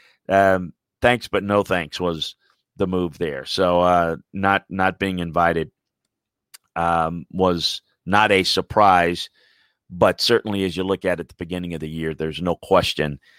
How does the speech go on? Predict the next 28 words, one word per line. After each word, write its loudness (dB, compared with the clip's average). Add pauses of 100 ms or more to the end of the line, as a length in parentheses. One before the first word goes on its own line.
(220)
that 2
you 4
is 2
a 0
slam 2
dunk 2
that, 0 (160)
uh, -2 (320)
Duke 2
and -6
Kentucky 0
always 4
are -6
gonna -6
make -4
the -6
tournament. -2 (580)
Not 0
so 0
this -4
year. -6 (260)
Some 0
college 2
football 4
news -2
I 4
wanna -2
get -8